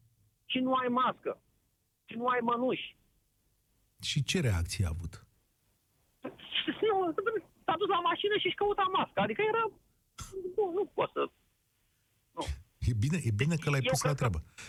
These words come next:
Speaker 2: Uite, am o rugăminte la tine, dacă poți, de fiecare dată când întâlnești astfel de cazuri, eu nu cred că astăzi este o rușine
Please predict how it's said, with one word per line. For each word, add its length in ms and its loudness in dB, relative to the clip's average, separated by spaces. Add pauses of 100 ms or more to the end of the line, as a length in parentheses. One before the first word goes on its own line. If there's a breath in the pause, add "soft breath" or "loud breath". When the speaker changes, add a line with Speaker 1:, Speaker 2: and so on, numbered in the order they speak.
(140 loud breath)
Speaker 2:
Uite, 140 2
am 120 4
o 60 2
rugăminte 420 2
la 120 4
tine, 240 2
dacă 300 2
poți, 540 -2
de 160 2
fiecare 400 0
dată 260 0
când 200 0
întâlnești 460 2
astfel 240 0
de 100 2
cazuri, 560 2
eu 160 2
nu 180 4
cred 420 -2
că 120 -2
astăzi 400 2
este 200 0
o 40 2
rușine 420 2